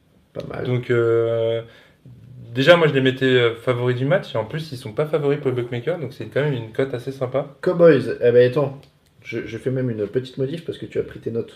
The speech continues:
Speaker 1: tout à l'heure.
Speaker 2: Ah, ça a changé ?
Speaker 1: Ils sont à deux vingt-cinq maintenant.
Speaker 2: Oh.
Speaker 1: Donc ils sont encore plus
Speaker 2: Incroyable.
Speaker 1: intéressants. Euh, la cote suivante. Oh, je copie,
Speaker 2: J'ai
Speaker 1: je vois.
Speaker 2: mis, je crois que c'était les Raiders face aux Bengals.
Speaker 1: Celle-là, elle est
Speaker 2: Euh,
Speaker 1: intéressante, hein.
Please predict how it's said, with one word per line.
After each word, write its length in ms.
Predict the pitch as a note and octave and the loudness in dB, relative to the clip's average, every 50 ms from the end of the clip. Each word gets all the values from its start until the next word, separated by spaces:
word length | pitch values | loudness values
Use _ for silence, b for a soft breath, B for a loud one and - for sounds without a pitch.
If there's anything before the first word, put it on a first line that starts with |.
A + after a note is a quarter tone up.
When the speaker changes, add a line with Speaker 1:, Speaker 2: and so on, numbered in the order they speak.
| - - _ | -20 -14 _
Speaker 1:
tout 80 | - G2+ | -6 -4
à 40 | |
l'heure. 160 | G2 F#2+ F#2+ G2 - - - _ _ | -4 -4 -6 -8 -14 -16 -18 _ _
Speaker 2:
Ah, 200 | - C3 C3+ C3 | -2 0 0 0
ça 100 | C3+ C3 | 2 0
a 40 | A#2+ | -2
changé ? 260 | - - B2 B2 E3+ F3 E3+ | -2 -2 -4 -6 -6 -8 -10
Speaker 1:
Ils 80 | - - | -12 -10
sont 140 | - A#2 A2 | -6 -4 -2
à 80 | - | 2
deux 140 | C3+ F3 G3 | 4 4 4
vingt-cinq 440 | G3+ G3 E3 - - A2+ G2+ - - | 4 4 0 -2 -4 -6 -8 -8 -10
maintenant. 340 | A2+ G2 - - A2+ - - _ _ _ _ _ _ - | -12 -12 -12 -12 -14 -16 -16 _ _ _ _ _ _ 4
Speaker 2:
Oh. 200 | C#3 C3+ B2 C3+ - - - | 4 4 4 2 -4 -10 -14
Speaker 1:
Donc 160 | G#2 - - | -14 -14 -16
ils 40 | - | -16
sont 160 | - - - - - - - | -14 -14 -14 -14 -16 -18 -14
encore 140 | - C3 - | -12 -12 -12
plus 560 | - - - F#3 F#3+ - - - - - - - | -12 -14 -14 -12 -12 -12 -14 -18 -20 -18 -14 -14
Speaker 2:
Incroyable. 300 | B2+ A#2+ - A#2+ A2 G#2+ | -8 -4 -2 0 0 0
Speaker 1:
intéressants. 600 | A#2 A2+ - G2+ G2 G2+ G2 F#2 F2 F2 E2+ F2 B B B B B B B B B - A#2+ | 0 -2 -4 -4 -4 -4 -4 -6 -8 -10 -12 -14 B B B B B B B B B 0 6
Euh, 240 | C3 C#3 C#3+ C#3+ D3+ | 10 12 12 12 12
la 480 | D#3 E3+ F3 F3 F3 F3 E3+ E3+ E3 | 10 6 6 6 6 8 8 6 6
cote 180 | E3+ G#3+ G3+ - | 6 2 0 0
suivante. 380 | - - G3+ G3+ F3 C#3+ - - | -2 -2 -2 0 -2 -2 -4 -4
Oh, 120 | G#2 G#2+ G2+ | -4 -2 -2
je 80 | G#2 | -2
copie, 240 | G2+ - D3 B2+ A#2+ | -4 -4 -6 -4 -4
Speaker 2:
J'ai 260 | A2+ A2 C3+ C3+ C3+ | -4 0 0 2 2
Speaker 1:
je 40 | C#3 | 2
vois. 80 | C#3 C#3+ | 2 2
Speaker 2:
mis, 260 | D3 D3+ D#3+ E3+ E3+ | 0 0 -2 -2 -4
je 80 | E3 - | -6 -8
crois 140 | - D3 D3 | -8 -10 -10
que 60 | - | -10
c'était 180 | - - - B2 | -12 -10 -6 -4
les 80 | A#2+ | -2
Raiders 460 | A2+ A#2+ C#3 C#3+ C3 D3 D3+ D#3 D#3 - - - - _ _ | 0 2 2 2 6 6 4 4 4 0 -8 -16 -20 _ _
face 200 | - B2+ - - | -4 -2 -2 -2
aux 40 | A#2+ | 2
Bengals. 540 | A#2+ C3 C3+ C#3 C3+ C#3 C#3+ D3 - A#2+ - - - _ _ _ b b b b b b b b b b | 2 2 2 4 2 2 2 2 0 -6 -12 -14 -20 _ _ _ b b b b b b b b b b
Speaker 1:
Celle-là, 240 | - - D3 G3+ A#3 | -4 0 2 4 4
elle 60 | G3 | 4
est 40 | - | 4
Speaker 2:
Euh, 40 | D3 | 2
Speaker 1:
intéressante, 440 | B2 D3+ D3+ D3+ D3+ A#3 G3+ E3+ C#3+ | 2 2 2 2 2 0 -2 -2 -2
hein. 120 | B2+ B2+ | -4 -4